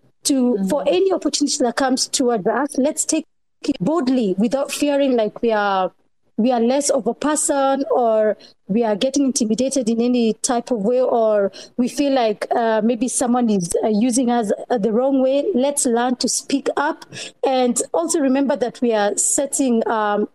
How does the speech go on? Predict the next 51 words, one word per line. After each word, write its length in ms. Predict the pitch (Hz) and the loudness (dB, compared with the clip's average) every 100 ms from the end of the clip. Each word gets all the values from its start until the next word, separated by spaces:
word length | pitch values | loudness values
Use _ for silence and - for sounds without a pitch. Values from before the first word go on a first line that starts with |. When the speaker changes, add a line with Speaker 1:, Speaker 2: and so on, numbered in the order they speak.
| - | -6
Speaker 1:
a 80 | |
pace 260 | 247 277 262 | -2 -2 -2
for 140 | - | -4
the 220 | 202 220 208 | -2 0 2
younger 340 | 247 262 247 | 2 0 -2
people, 560 | - 262 - 277 285 277 - - | -2 -2 0 0 0 -2 -14 -6
for 100 | 262 | -4
the 100 | 226 | 0
younger 300 | 233 269 269 | 0 2 0
generation, 580 | 208 226 226 254 285 254 | 0 0 0 0 0 0
for 100 | 254 | 0
the 100 | 214 | 0
younger 300 | 220 247 254 | 2 0 0
D 180 | 185 247 | 0 0
Js, 300 | 240 254 - | 0 0 0
for 80 | 226 | -2
the 120 | 208 | 0
younger 320 | 226 247 - | 2 2 2
musicians 680 | 226 202 233 - 254 240 226 | 0 2 0 0 0 0 2
who 80 | 233 | 0
are 60 | 220 | 0
coming 340 | 254 247 240 | 0 0 0
up. 200 | 254 269 - - - | 0 -4 -12 -10 -2
We 120 | 254 | 2
need 240 | 247 277 | 2 2
to 180 | - - | 0 -2
pave 360 | - 254 233 190 | -2 0 0 0
a 80 | 202 | -2
good 260 | 214 214 | -2 0
way 240 | 190 233 233 | 0 0 -2
for 160 | - | -2
them. 280 | 214 233 320 - - - | -2 0 0 -4 -10 -4
So 300 | - 262 254 | 0 0 0
I, 280 | 254 254 262 | 0 0 0
I, 280 | 294 571 | 0 0
I 40 | 311 | 0
hope 240 | 262 349 | 0 -2
that 140 | 294 247 | -4 -2
we 120 | 240 | 0
can 340 | - 247 220 - - _ | 0 0 0 -2 -12 _
put 220 | 359 349 | -4 -2
more 240 | 277 302 311 | 0 0 0
effort 460 | 285 311 - 320 320 - | -2 -2 -2 -2 -2 -2
and 220 | 254 226 190 | 0 0 0
realize 440 | 269 262 247 190 | 2 2 0 0
that 280 | 226 202 - - _ _ | -2 -2 -6 -12 _ _
even 300 | 320 311 320 | 0 2 2
it's 200 | 247 - | 0 -2
for 140 | 240 202 | 0 -2
our 60 | |
children, 460 | - 302 302 330 | 0 0 0 0